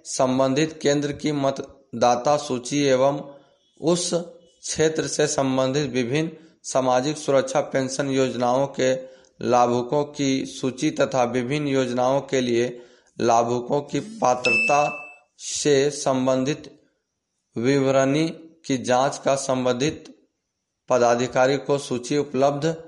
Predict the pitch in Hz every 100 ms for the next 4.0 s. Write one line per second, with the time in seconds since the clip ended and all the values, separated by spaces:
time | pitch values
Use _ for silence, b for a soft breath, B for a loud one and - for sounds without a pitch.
0 | - _ 127 123 123 135 135 127 127 120
1 | 117 101 - - _ _ _ _ _ _
2 | _ _ _ _ - 107 120 160 160 151
3 | 151 135 135 135 151 147 135 127 139